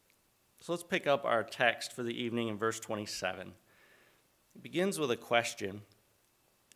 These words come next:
And we need to understand, first off, to soar like an eagle, you must know our God. These people, the original audience, they knew of God, but their hearts were far from him.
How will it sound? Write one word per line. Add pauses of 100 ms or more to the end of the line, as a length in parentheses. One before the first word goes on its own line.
(440)
And
we
need
to
understand,
first
off,
to
soar
like
an
eagle,
you
must
know (260)
our
God. (1600)
These
people,
the
original
audience,
they
knew
of
God,
but
their
hearts
were
far
from
him.